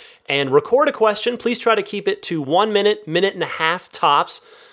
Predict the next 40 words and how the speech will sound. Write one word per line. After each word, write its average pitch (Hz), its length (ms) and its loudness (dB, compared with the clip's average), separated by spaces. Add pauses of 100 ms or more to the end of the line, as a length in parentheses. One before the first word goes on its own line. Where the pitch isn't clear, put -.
(180)
Send 190 340 0
that 180 200 0
to 180 120 -4
me 196 220 -2
at 156 380 -2 (340)
teslapodcast 135 1200 -2
at 143 200 -4
gmail 110 560 0
dot 95 260 -2
com. 92 320 -4 (400)
Alternatively, 170 760 0
you 165 160 -4
can 165 200 -6
call 190 340 0
in 175 240 -2
anytime, 165 680 -2 (380)
toll-free 165 760 -2
on 135 160 -2
the 131 80 0
Ride 156 260 4
the 160 80 4
Lightning 147 300 2
hotline, 165 680 2
and 175 100 -2
you 180 60 -2
just 202 220 0
leave 185 280 -4
a 226 40 -8
message, 214 480 -6
and 113 100 -6
that's 135 180 -4
it. - 140 0
Same 170 220 2
thing, 120 280 -4
minute, 156 240 0
minute 170 260 0
and 180 60 -6
a 165 40 -6
half 160 260 0
call, 170 380 0